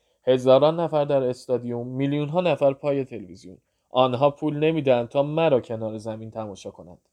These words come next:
یاسر الکس فرگوسن و گواردیولا را. آنها می‌خواهند بازیکنان را ببینند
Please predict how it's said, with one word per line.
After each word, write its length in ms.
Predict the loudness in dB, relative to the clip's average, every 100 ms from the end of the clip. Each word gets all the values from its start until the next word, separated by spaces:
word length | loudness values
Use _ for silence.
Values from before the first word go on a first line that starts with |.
| _ _
یاسر 480 | 4 6 6 2 2
الکس 360 | 2 -2 -4
فرگوسن 520 | -4 -4 -2 -4 -2 2
و 140 | 2
گواردیولا 800 | 4 4 4 2 -2 0 0 0
را. 160 | -2 -12 _ _ _ _ _ 0
آنها 340 | 0 2 2
می‌خواهند 500 | 0 -2 0 0 2
بازیکنان 680 | 4 4 0 -4 -2 -2 -2
را 120 | -6
ببینند 440 | -6 -16 -18 -20